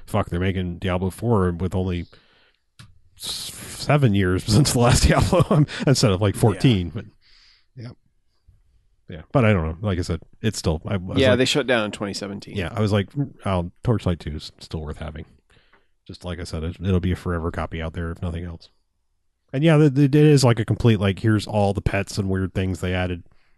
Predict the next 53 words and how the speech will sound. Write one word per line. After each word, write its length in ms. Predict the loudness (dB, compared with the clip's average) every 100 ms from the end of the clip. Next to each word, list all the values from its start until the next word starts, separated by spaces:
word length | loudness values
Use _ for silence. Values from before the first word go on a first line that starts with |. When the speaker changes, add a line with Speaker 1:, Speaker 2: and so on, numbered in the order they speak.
| _
Speaker 1:
that 140 | -6 -4
I 80 | -4
think 160 | -4
were 80 | -4
paid 240 | -4 -4
content. 480 | -4 -4 -2 -4 -4 -6
It's, 320 | -8 -8 -12
it's 180 | -10 -6
like 120 | -4
a 100 | -2
here's 200 | -2 -4
Torchlight 360 | -2 -4 -2 -4
two 120 | -2
complete 440 | -2 -2 -4 -4 -6 -12 _ _ _
also 380 | -16 -12 -8 -8 -10 _ -16
Speaker 2:
Yeah. 220 | -14 -6
Speaker 1:
with 260 | -4 -4 -8 -8
slightly 260 | -4 -2
better 200 | -2 -2
graphics. 420 | -2 -8 -10 -18 -20 _ _ _ _ _ _
Speaker 2:
Is 60 | -10
that 140 | -10
still 200 | -4 0 0
on 120 | 0
sale, 400 | -2 -4 -4 -6
or 160 | -6 -6
the 100 | -4
Speaker 1:
I 40 |
think 260 | -2 0 0
Speaker 2:
sale 320 | -2 -2 -2
Speaker 1:
so. 0 | -2
I 60 |
don't 140 | -2 0
know. 260 | -2 -4 -6 -8
I, 140 | -4 0
it's, 200 | 0 2
Speaker 2:
Eh. 80 |
Speaker 1:
it's, 160 | 0 0
it's 200 | 0 2
weird 200 | 2 2
'cause 100 | 2
I, 140 | 0 -2
I 60 | -4
never 280 | -4 -2 0
know. 60 | 2
Speaker 2:
I 40 |
feel 80 | 2
like 160 | 4
I 40 | 2
should 180 | 0 -4
grab 200 | -4 -4
that 220 | -8 -10
too. 240 | -12 -16